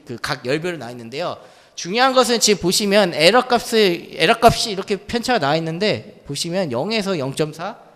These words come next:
뭐 두 번째도 그렇고요. 세 번째, 네 번째 보시면 실제치와, 어, 그다음에, 예, 예측하에서 나온 값들의 예측치가 거의 지금,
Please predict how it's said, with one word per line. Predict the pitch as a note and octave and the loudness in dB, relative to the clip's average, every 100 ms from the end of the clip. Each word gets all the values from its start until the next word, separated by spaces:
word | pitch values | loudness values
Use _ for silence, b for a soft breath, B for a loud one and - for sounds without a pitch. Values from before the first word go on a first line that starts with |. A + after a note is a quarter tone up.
| - | -12
뭐 | - | 0
두 | D#3+ | 2
번째도 | F3+ E3+ D#3+ | 2 -2 -10
그렇고요. | C#3+ C3 - C#3 G3+ A#3 B B | -10 -12 -8 -2 -2 -4 B B
세 | - G#3 | -6 -4
번째, | G3 F3+ | -4 -4
네 | C#3+ | -4
번째 | D#3 D3+ D3+ | -4 -4 -8
보시면 | C#3 C#3+ E3 F3 F3 | -6 -6 -4 -4 -2
실제치와, | C#4+ C#4 C#4+ D4 G#3+ G3 F3+ B B B - | -2 -2 -2 0 2 2 2 B B B -6
어, | C#3 C3+ C3+ | -4 -2 -4
그다음에, | C#3+ D3 C#3 D#3+ A3+ C4 - - _ - | -4 -4 -4 -2 -2 -4 -8 -20 _ -12
예, | A2 G#2+ G2+ - | -8 -8 -10 -6
예측하에서 | C#3 D#3+ - A#3 G#3+ G3 F#3+ F#3+ | -4 -2 -2 0 0 0 -4 -4
나온 | E3 D#3+ E3+ D#3+ | -2 -2 -4 -8
값들의 | - - F#3 F3 E3 | -14 -12 -10 -8 -8
예측치가 | B2+ - F3 - D#3+ D#3+ | -6 -6 -6 -4 -2 -4
거의 | - C#3 D3+ D3 | -2 -2 0 -2
지금, | C3 B2+ D#3 | -2 0 0